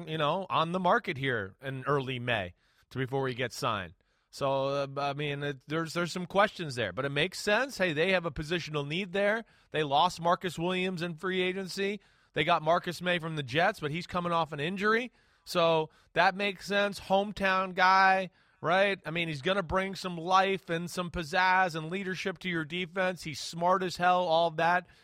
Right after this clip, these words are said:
But, yes, Tyrann Mathieu in the best conversation in football, or best con-, best safety in,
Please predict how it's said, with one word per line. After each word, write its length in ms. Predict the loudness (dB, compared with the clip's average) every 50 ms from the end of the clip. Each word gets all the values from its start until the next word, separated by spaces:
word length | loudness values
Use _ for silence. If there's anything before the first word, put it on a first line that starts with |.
| _ _ _ 0
But, 240 | 2 2 2 0 _ _ _ _ _ _ _ 0
yes, 260 | 2 2 2 2 -2
Tyrann 460 | -8 -4 0 0 0 2 0 -2 -2
Mathieu 400 | 0 0 0 0 -2 -4 -6 -6
in 240 | -4 -4 -6 -6 -6
the 380 | -6 -6 -6 -6 -8 -8 -12 -14 _ _ _ _ 0
best 240 | 0 0 0 0 -4
conversation 840 | -2 0 0 0 0 -4 -6 -6 -4 -4 -4 -4 -6 -6 -6 -6
in 180 | -6 -6 -6 -8
football, 920 | -6 -6 -6 -6 -6 _ -2 0 2 2 4 2 2 2 2 0 0 -4 _ _ _ -8
or 80 | -8 -8
best 300 | -4 -2 -4 -4 -4 -4
con-, 160 | -6 -6 -6 -6 -6
best 420 | -2 -2 -2 -2 -2 -8 -14 -14 -10
safety 540 | -6 -4 -6 -6 -6 -8 -8 -8 -6 -6
in, 240 | -6 -8 -8 -12 -12